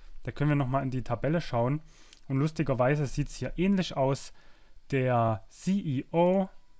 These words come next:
Wang Huang hat hier dreiundsechzig Prozent, unter anderem hier über irgendeine Holding. Und das ist genau die gleiche Geschichte. Also ich hab schon eine Firma, die so eine Strukturen hat, solche Strukturen. Das reicht mir. Ich möchte hier in diese nicht investieren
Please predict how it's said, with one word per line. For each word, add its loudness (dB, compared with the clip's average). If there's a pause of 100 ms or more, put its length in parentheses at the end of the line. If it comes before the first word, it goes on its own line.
(140)
Wang 6 (120)
Huang 4
hat -2
hier 2
dreiundsechzig 0
Prozent, 2 (300)
unter 4
anderem 2
hier 0
über 0
irgendeine -2
Holding. 2 (280)
Und -6
das -2
ist -10
genau 6
die 2
gleiche 4
Geschichte. -6 (460)
Also 0
ich -4
hab 0
schon 0
eine 0
Firma, 2
die -4
so 0
eine 2
Strukturen -6
hat, -2
solche 0
Strukturen. 0 (220)
Das -2
reicht 2
mir. 2 (220)
Ich -10
möchte 0
hier -2
in -2
diese -2
nicht 2
investieren 0